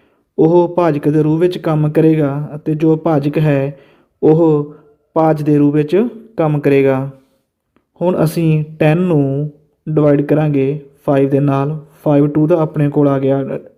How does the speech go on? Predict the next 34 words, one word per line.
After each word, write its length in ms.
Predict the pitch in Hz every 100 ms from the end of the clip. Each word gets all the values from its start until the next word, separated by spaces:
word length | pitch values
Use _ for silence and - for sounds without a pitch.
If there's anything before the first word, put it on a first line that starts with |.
| - -
ਟੈਨ 320 | 151 180 185 - _ _ _ _ _ -
ਤੇ 80 |
ਬਾਕੀ 400 | 156 143 139 156
ਆ 180 | 151 139
ਗਿਆ 280 | 143 151 190 - - _ -
ਜ਼ੀਰੋ। 580 | 143 147 143 131 127 - - _ _ _ -
ਔਰ 120 | 165
ਇਸ 260 | - 165 175
ਵਿਧੀ 260 | 180 180
ਵਿੱਚ 300 | 185 170 165
ਬਾਕੀ 600 | 160 143 143 147 147 180 180
ਹਮੇਸ਼ਾ 420 | 165 139 156 160
ਹੀ 140 | 165 170
ਸਿਫਰ 340 | - 156 175
ਆਏਗਾ। 580 | - 135 139 135 127 131 - _ _ _ -
ਜਿਹੜੀ 320 | 147 151 185
ਅਸੀਂ 160 | 180 185
ਨਾਰਮਲ 380 | 151 147 160 156
ਭਾਗ 260 | 180 160
ਕਰਦੇ 360 | 147 147 147 165
ਹਾਂ, 120 | 160
ਉਹਦੇ 280 | 160 151 175
ਵਿੱਚ 240 | 165 165
ਬਾਕੀ 340 | 160 147 143 160
ਸਿਫਰ 320 | 165 160 -
ਆ 140 | 147 143
ਵੀ 120 | 160
ਸਕਦਾ 480 | 160 143 139 147 147 - _ -
ਤੇ 100 | 165
ਨਹੀਂ 240 | 156 156
ਵੀ 120 | 165
ਆ 120 | 151 131
ਸਕਦਾ। 560 | 135 135 135 131 135 - _ _ _ _ -
ਪਰ 380 | 165 160 165